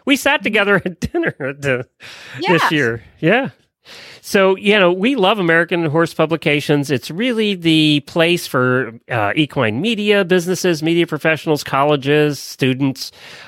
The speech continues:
Speaker 1: all of that. It's been around for over fifty years. Uh, if you're in any one of those categories, please consider joining. Uh, one of the best things we do is get together every year and we get to chat and talk and h-,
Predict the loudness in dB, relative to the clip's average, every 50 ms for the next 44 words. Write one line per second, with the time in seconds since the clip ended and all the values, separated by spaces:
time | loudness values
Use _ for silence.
0 | -4 -2 0 2 2 2 2 2 2 2 2 0 -2 -4 -4 -4 -4 -4 -4 -2
1 | 0 0 2 2 2 2 2 2 0 0 -2 -2 -2 -2 0 0 -2 -2 -2 -2
2 | -2 -2 -2 -4 -6 -4 0 2 2 2 2 0 -2 -4 -10 -16 _ -20 -20 -20
3 | -20 -14 _ -6 -6 -6 -4 -4 -4 -4 -2 0 0 2 2 2 2 0 0 0
4 | 0 0 0 0 2 2 2 0 2 2 2 0 0 0 -2 -2 0 0 0 -2
5 | 0 0 2 2 0 0 -2 -4 -2 -2 -2 -2 -2 -4 -4 -2 -2 0 0 0
6 | 0 0 0 2 2 4 4 2 2 0 0 -2 -6 -10 -20 -20 -20 -20 _ _
7 | -4 -2 0 0 0 -2 -2 -2 0 0 0 0 0 -2 0 0 0 -2 -2 -2
8 | -2 -2 -2 -2 -4 -4 -2 0 0 0 0 -2 -4 -6 -6 -4 -2 -2 0 0
9 | 2 2 2 2 0 -2 -2 -2 0 2 2 2 2 2 0 -2 -4 -4 -4 -6
10 | -6 -6 -8 -6 -2 -2 0 0 0 -2 -4 -6 -4 0 2 2 2 2 0 -2
11 | -4 -6 -6 -6 -8 -10 -12 -12 -12